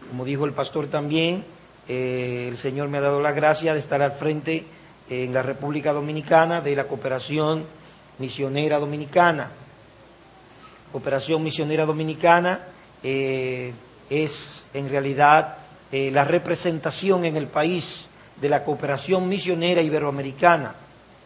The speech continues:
la cual existe para equipar a la iglesia, motivar a la iglesia, animar a la iglesia,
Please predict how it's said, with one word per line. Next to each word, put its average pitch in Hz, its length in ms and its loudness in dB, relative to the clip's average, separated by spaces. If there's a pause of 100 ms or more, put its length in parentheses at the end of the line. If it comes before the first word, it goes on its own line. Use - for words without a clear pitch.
(460)
la 123 160 -6
cual 156 180 4
existe 190 500 -2
para 147 220 0
equipar 156 540 8
a 156 40 6
la 147 120 4
iglesia, 170 460 2
motivar 143 580 6
a 156 80 4
la 143 100 2
iglesia, 175 500 0
animar 131 460 2
a 156 80 2
la 143 100 0
iglesia, 175 520 -4